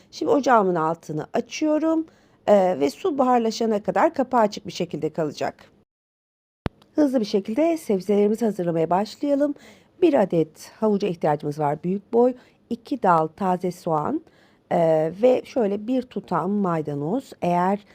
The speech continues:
nane varsa taze nane harika oluyor, mutlaka kullanın. Ve iki adet de kıl biber kullandım.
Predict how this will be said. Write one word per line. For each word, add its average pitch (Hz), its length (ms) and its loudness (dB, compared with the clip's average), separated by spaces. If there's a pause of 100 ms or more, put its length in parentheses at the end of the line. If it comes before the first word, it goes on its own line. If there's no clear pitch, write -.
(180)
nane 185 380 2
varsa 190 300 -2
taze 170 400 -4
nane 175 440 -2
harika 185 560 -2
oluyor, 160 240 0
mutlaka 170 500 -2
kullanın. 165 560 -2 (420)
Ve 269 80 2
iki - 280 -2
adet 190 300 2
de 320 80 -2
kıl 202 320 -2
biber 156 320 0
kullandım. 170 500 -4